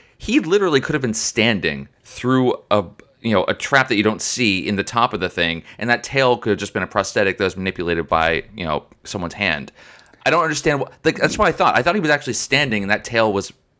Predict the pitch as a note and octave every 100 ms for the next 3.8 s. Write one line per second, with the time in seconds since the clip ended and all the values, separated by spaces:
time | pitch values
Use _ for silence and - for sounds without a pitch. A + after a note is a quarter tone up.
0 | _ - G2+ G2+ F#2+ F#2+ F2+ - _ _
1 | _ _ - G2 F#2 F2+ F#2+ A#2 C3 A2+
2 | G2+ F2 F2 - F#2 F2 G2 C#2+ - -
3 | - _ - G2 F2 A#2+ D#2